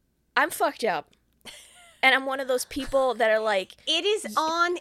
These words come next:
Speaker 2: eight millimeter film. It is not a <laughs> V H S.
Speaker 1: I find a thingy that plays eight millimeter film. <laughs>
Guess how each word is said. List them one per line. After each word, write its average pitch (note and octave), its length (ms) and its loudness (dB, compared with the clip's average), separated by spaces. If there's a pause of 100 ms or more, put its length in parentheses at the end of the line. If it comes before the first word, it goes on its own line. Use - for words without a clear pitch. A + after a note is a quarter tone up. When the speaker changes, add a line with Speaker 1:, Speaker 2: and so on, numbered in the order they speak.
Speaker 2:
eight C4+ 260 -6
millimeter C4 600 -4
film. G#3 400 -4
It F#3+ 100 -6
is G3 160 -8
not A#3 320 4
a - 20 -4
<laughs> G#3+ 80 -6
V C4+ 220 8
H B3 240 6
S. G#3+ 480 0 (420)
Speaker 1:
I G#3 140 -2
find A#3+ 640 -4 (580)
a A#3+ 40 2
thingy G#3 440 -4
that F#3+ 160 -6
plays G3 460 -4
eight F#3+ 160 -8
millimeter F3 500 -8 (100)
film. E3 200 0 (360)
<laughs> D#4+ 60 -6